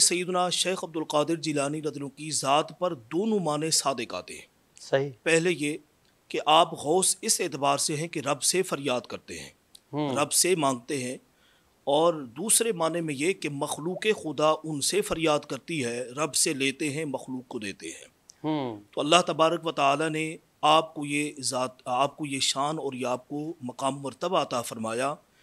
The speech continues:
Speaker 1: क्योंकि जो शख्स भी अल्लाह ताला की मोहब्बत में मुस्तगरक हो जाता है, अल्लाह से इस कदर मोहब्बत करता है कि यहाँ तक कि अल्लाह उसे शान महबूबियत से नवाजता है।
Speaker 2: सही।
Speaker 1: जैसा कि हदीस कुदसी है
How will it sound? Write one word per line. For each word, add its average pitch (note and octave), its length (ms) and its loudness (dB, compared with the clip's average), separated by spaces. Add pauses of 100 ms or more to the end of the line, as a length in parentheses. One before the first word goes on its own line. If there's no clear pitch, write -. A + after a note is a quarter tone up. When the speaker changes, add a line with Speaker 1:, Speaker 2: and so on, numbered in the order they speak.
(240)
Speaker 1:
क्योंकि E3+ 280 -2
जो G#3 260 -4
शख्स - 400 0
भी E3+ 280 -8
अल्लाह F3+ 280 0
ताला D3+ 320 2 (100)
की F#3 200 -8
मोहब्बत D3 600 -2 (540)
में D#3+ 240 0
मुस्तगरक F3+ 580 0
हो D#3+ 60 -6
जाता C3+ 300 -2
है, C#3+ 120 -4
अल्लाह D3 260 -6
से D#3 140 0
इस D#3 140 4
कदर F3 280 2
मोहब्बत D3+ 380 -6
करता C#3 340 -2
है B2 220 -6 (520)
कि E3 80 -2
यहाँ D#3+ 400 2
तक F#3+ 100 0
कि F#3+ 100 -8
अल्लाह E3 280 0
उसे F3+ 280 0
शान D#3+ 360 0
महबूबियत D#3 560 0
से - 100 0
नवाजता A2 500 -6
है। - 40 -12
Speaker 2:
सही। - 500 -12
Speaker 1:
जैसा C#3+ 220 4
कि D#3+ 120 -4
हदीस D3 340 -2
कुदसी D#3 440 -6
है C3 180 0